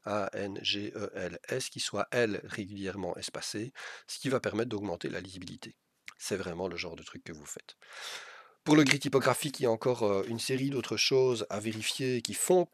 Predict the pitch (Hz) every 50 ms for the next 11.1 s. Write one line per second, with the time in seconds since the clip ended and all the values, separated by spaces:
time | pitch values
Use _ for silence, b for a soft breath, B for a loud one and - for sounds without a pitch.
0 | _ _ 226 - - - - - - 185 190 180 165 139 127 117 120 117 120 139
1 | 135 143 143 143 147 160 156 - - 139 127 131 - - - 151 139 - - 180
2 | 165 160 156 143 131 127 135 135 139 143 139 135 120 104 - 117 107 101 101 101
3 | 101 101 104 101 110 127 139 - - 147 135 - 143 131 135 135 127 135 127 117
4 | - - 143 135 131 120 - - 117 - - - - - 160 202 - - - -
5 | _ _ _ _ _ _ _ _ - - - _ _ - - _ - - B B
6 | B B B B B B B B B B B B B B - - 113 113 110 110
7 | 110 110 107 107 107 107 107 107 104 107 107 107 107 110 - - - - - -
8 | - 123 131 147 143 - 147 - - 165 - - - 170 151 135 127 123 143 143
9 | 131 135 120 123 113 123 117 - - 123 117 123 147 151 139 - - - 107 104
10 | - 113 - - 113 - - 110 - - - 117 107 101 92 - - - - 110
11 | 110 180